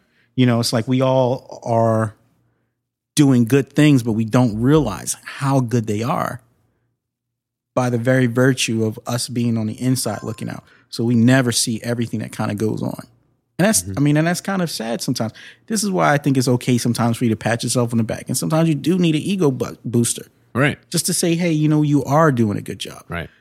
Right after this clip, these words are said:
Speaker 1: And, um, you know, I mean, and, you know, she's, she's, one, she's, she's a wonderful person.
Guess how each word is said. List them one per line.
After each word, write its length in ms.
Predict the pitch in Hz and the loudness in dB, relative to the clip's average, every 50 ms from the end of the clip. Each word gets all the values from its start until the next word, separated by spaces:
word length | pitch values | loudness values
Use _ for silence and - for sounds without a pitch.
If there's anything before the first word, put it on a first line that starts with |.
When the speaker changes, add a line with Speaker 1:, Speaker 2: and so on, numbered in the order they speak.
| _ _ _ _ | _ _ _ _
Speaker 1:
And, 220 | 123 123 123 127 131 | 0 2 4 4 4
um, 400 | 131 127 127 127 120 120 120 - - | 4 4 4 2 2 0 -2 -2 -4
you 100 | 165 180 | -2 0
know, 80 | 175 | 0
I 20 | 170 | 0
mean, 120 | 175 165 | -2 -2
and, 440 | 165 180 185 180 180 180 - - 160 - _ _ _ _ | -2 -2 -2 -2 -4 -6 -10 -14 -20 -20 _ _ _ _
you 100 | 190 196 | -4 -2
know, 100 | 175 156 | 0 0
she's, 260 | - - 233 226 202 190 180 170 | -2 -2 -4 -6 -6 -8 -8 -8
she's, 260 | - 220 247 247 220 156 147 - _ _ | -4 -2 0 0 -2 -4 -6 -10 _ _
one, 300 | 170 175 208 240 214 185 | -4 -2 2 2 2 2
she's, 280 | - 160 147 135 - - | 2 -2 -4 -4 -4 -4
she's 220 | - 180 170 151 | -4 -4 -2 0
a 60 | 143 | 0
wonderful 400 | 127 123 143 175 170 156 - - 110 | 0 2 4 4 4 4 2 -2 -2
person. 540 | - 131 131 123 110 - - 90 92 98 | 0 2 2 2 0 0 -4 -4 -6 -6